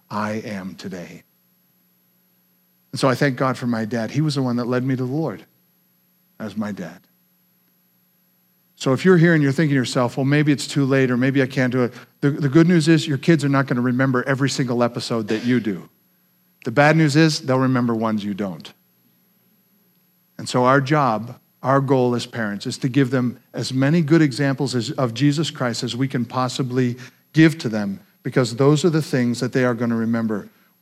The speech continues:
Parenting is, it, it, it's not something that comes natural to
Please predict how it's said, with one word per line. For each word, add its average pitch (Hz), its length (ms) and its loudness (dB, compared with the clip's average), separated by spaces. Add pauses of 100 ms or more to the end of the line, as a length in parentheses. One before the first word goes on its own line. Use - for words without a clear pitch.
(180)
Parenting 170 560 2
is, 139 320 -4 (300)
it, 156 140 2 (120)
it, 160 220 -2
it's 139 180 -2
not 151 260 2
something 165 400 2
that 135 100 0
comes 139 280 -2
natural 147 380 0
to 175 180 -4